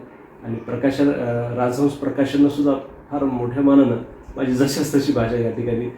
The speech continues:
याच्यामध्ये घेतली. त्याच्यामुळे मी त्या राजहंसचे सुद्धा खूप आभार व्यक्त करतो, त्यांच्या सर्व टीमचे, की त्यांनी फार मोठे,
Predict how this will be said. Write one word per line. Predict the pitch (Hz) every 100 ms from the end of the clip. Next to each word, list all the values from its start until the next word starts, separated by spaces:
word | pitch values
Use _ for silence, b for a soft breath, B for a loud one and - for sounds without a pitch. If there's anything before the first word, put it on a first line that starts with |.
| B -
याच्यामध्ये | 123 123 117 117 117 117 - - -
घेतली. | 120 135 143 151 117 - - - -
त्याच्यामुळे | - 127 123
मी | 127 127
त्या | 127 117 117 - - - - 131
राजहंसचे | 127 110 131 120 139
सुद्धा | - - 123
खूप | - 131
आभार | - 110 123
व्यक्त | 127 123
करतो, | 131 123 120 127
त्यांच्या | 123 117 117
सर्व | - 120
टीमचे, | 113 - 151 143 131
की | 110 - - -
त्यांनी | 117 120 123 123 123 -
फार | 139
मोठे, | 131 123 123 139